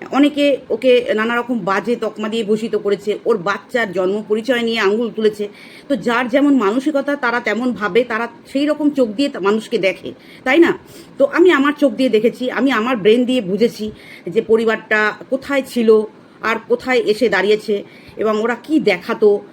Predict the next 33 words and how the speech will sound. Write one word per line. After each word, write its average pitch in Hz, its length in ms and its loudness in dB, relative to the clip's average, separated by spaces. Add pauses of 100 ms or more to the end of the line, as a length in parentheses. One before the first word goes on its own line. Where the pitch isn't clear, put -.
(200)
আর 220 160 -2 (120)
এখন 233 300 2
ওরা 247 160 0
কি 247 220 -4
বলছে, 190 580 0 (320)
সমস্ত 339 400 0
কিছু 339 320 2
মিলিয়ে 277 420 2
মিশিয়ে 269 440 0 (240)
<clears throat> - 1400 -4
আজকে 226 240 -2
আমার 233 180 0
এই 233 100 2
ভিডিওটা। 170 400 0 (380)
তো 262 60 0
আজকে 262 220 -2
সকাল 262 260 -2
সকাল 262 220 -4
কণিকার 233 360 -2
ভিডিওটা 208 380 0
দেখলাম। 190 400 -6 (440)
আহ, 202 420 2 (260)
ও 262 80 4
কি 339 160 4
বলতে 247 380 2
চাইলো, 175 420 0 (460)
ও 208 80 4
কি 302 160 -4
বলতে 226 420 0
চাইলো 254 360 0
সেইটা 247 360 0
আমি 240 200 0
বোঝার 220 320 0